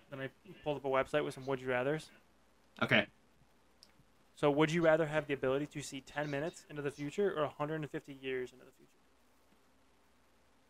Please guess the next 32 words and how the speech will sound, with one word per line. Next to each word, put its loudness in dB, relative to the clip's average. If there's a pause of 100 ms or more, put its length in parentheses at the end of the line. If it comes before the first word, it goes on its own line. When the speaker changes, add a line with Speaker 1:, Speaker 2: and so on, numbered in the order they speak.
(1400)
Speaker 2:
I 6
lost 10
you 6
at 4
ten -2
minutes. -4 (1000)
Speaker 1:
Oh -2
no, -2
it's -8
so 0
laggy 2
today. -2 (240)
<laughs> -14
Speaker 2:
Yeah, 8
things 4
are, 6
Speaker 1:
Ten 8
Speaker 2:
things 8
are 4
Speaker 1:
minutes, 4
Speaker 2:
good. 2
Speaker 1:
so 6 (2750)
you -4
can, -4
you 6
either 6
see 0 (160)
ten 6
minutes 6
into 4
the 6
future 4